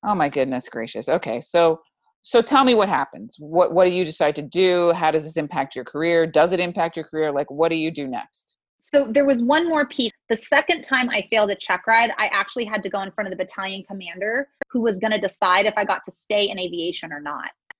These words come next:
Speaker 2: Like, "Are we gonna let you
Speaker 1: Wow.
Speaker 2: actually go on to be a pilot? 'Cause you've now failed two check rides. Like, what's wrong with you?" kind of is the implication here. So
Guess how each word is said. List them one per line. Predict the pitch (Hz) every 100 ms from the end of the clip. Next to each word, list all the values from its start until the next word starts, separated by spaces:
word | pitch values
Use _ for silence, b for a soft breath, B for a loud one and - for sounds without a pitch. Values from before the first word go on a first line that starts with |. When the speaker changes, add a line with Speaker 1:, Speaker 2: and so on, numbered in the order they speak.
| _ -
Speaker 2:
Like, | 196 180 - _ _ -
"Are | 226 220
we | 226
gonna | 226 202
let | 196 127
you | 120
Speaker 1:
Wow. | -
Speaker 2:
actually | 180 - 202
go | 185 180
on | 175
to | 180
be | 180
a |
pilot? | - 165 196 254
'Cause | 202
you've | 185
now | 208 247 247
failed | 208 -
two | -
check | 214 - 175 -
rides. | - -
Like, | 180
what's | 196 202 -
wrong | 185 175
with | 160 -
you?" | - -
kind | 160
of | 160
is | 160
the | -
implication | 165 - 170 - -
here. | - - b b b b
So | - 226 214 208 -